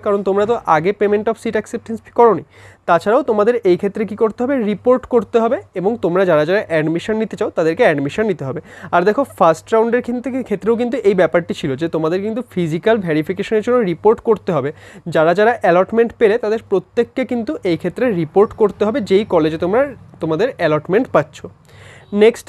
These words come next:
আমাদের কি বলেছে? আমাদের যে সেকেন্ড রাউন্ড, সেটার তো অ্যাডমিশন হয়ে গেল, উনিশ তারিখে সেটা শেষ হচ্ছে। তারপর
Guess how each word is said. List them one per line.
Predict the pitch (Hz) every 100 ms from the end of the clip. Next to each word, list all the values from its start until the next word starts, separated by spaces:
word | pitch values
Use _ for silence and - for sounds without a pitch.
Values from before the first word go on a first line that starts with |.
| 269
আমাদের | 269 277
কি | 269 262
বলেছে? | 262 285 202
আমাদের | 190 196 202
যে | 247 196
সেকেন্ড | 185 247 202
রাউন্ড, | 190 269
সেটার | 214 196 208
তো | 233
অ্যাডমিশন | 208 220 220 240
হয়ে | 233 226
গেল, | 190 226
উনিশ | 202 196 -
তারিখে | 202 214 214
সেটা | 214 -
শেষ | 220 170
হচ্ছে। | - - - - - - _ -
তারপর | 185 196 -